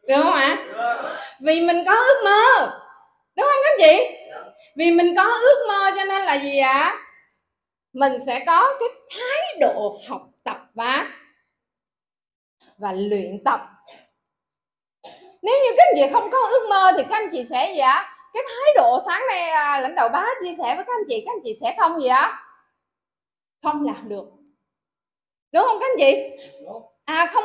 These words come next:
Speaker 1: có một cái thái độ tốt được. À, vì mình có cái ước mơ đó, mình mong muốn điều đó, cho nên là bản thân mình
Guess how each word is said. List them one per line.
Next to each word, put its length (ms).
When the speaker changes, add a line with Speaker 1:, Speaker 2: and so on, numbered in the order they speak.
Speaker 1:
có 140
một 120
cái 80
thái 320
độ 240
tốt 260
được. 180
À, 240
vì 220
mình 380
có 220
cái 100
ước 220
mơ 120
đó, 220
mình 200
mong 260
muốn 160
điều 180
đó, 260
cho 80
nên 160
là 300
bản 380
thân 220
mình 320